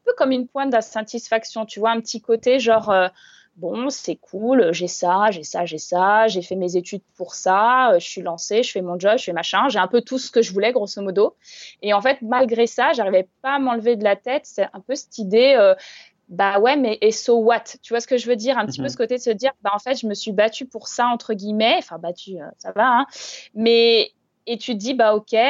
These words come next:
Speaker 1: bon, bah, là, je suis lancée, il y a déjà un peu la routine, tu vois, le côté métro, boulot, dodo. » Bon, le boulot, c'est sympa, mais j'avais déjà eu un peu des petits déboires en termes de reconnaissance, enfin, les trucs un peu classiques, tu vois, genre, tu te donnes à fond, puis derrière, euh, tout le monde s'en fout, quoi.
Speaker 2: Ouais.
Speaker 1: Euh, donc, tu vois, un peu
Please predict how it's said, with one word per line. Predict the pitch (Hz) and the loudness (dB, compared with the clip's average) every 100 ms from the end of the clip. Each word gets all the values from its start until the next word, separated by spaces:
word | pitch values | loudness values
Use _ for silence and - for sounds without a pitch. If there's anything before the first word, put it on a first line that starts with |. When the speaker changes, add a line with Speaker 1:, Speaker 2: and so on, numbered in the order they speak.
| 311 | 2
Speaker 1:
bon, | 226 | -2
bah, | 202 202 | -2 0
là, | 202 | 0
je | 262 | -2
suis | - 247 | -4 -6
lancée, | 214 214 - 247 285 311 311 285 | -6 -6 0 2 4 2 0 2
il | |
y | 220 | 2
a | 202 | 2
déjà | 208 | 0
un | 208 | -2
peu | 202 214 | -2 -2
la | 196 | -2
routine, | 190 196 - 247 294 | -2 -8 -6 -2 0
tu | 311 | 0
vois, | 240 | 0
le | |
côté | 226 202 202 | 0 -2 -2
métro, | 190 - - | -4 -4 -4
boulot, | 190 180 185 | -4 0 0
dodo. » | 180 190 208 311 | 4 4 4 2
Bon, | 226 | 4
le | 202 | 4
boulot, | 220 233 | 4 4
c'est | 226 | 4
sympa, | 208 208 202 220 226 | 0 0 -2 0 2
mais | 226 190 | 0 0
j'avais | 196 190 | 0 0
déjà | 185 202 | 0 -2
eu | |
un | 190 | -2
peu | 185 214 | -2 -4
des | 185 | -6
petits | 180 - | -6 -12
déboires | 175 196 185 208 | -4 -2 2 2
en | 196 | 2
termes | 202 196 | 0 0
de | 190 | 0
reconnaissance, | 190 190 196 190 220 208 196 | 0 0 0 0 0 -2 -4
enfin, | - - | -12 -10
les | - | -10
trucs | - 185 | -10 -10
un | 180 | -8
peu | 185 | -6
classiques, | 180 185 196 190 | -2 -2 -2 -4
tu | 185 | 2
vois, | 185 | 2
genre, | 185 175 | 2 0
tu | 196 | -4
te | |
donnes | 175 185 185 | 0 2 4
à | 185 | 2
fond, | - 202 | -2 -8
puis | - | -6
derrière, | 180 170 180 185 | -2 2 4 4
euh, | 156 - - _ | 2 -2 -10 _
tout | - | -12
le | 180 | -10
monde | 175 | -6
s'en | 185 | -6
fout, | - 285 | -4 -2
quoi. | 294 339 - - | 0 -2 -4 -12
Speaker 2:
Ouais. | 208 208 - | -10 -10 -4
Speaker 1:
Euh, | - 208 208 208 196 151 | 2 4 6 4 2 -2
donc, | 202 262 262 | 0 0 0
tu | - | -4
vois, | 349 | -2
un | |
peu | 381 | -2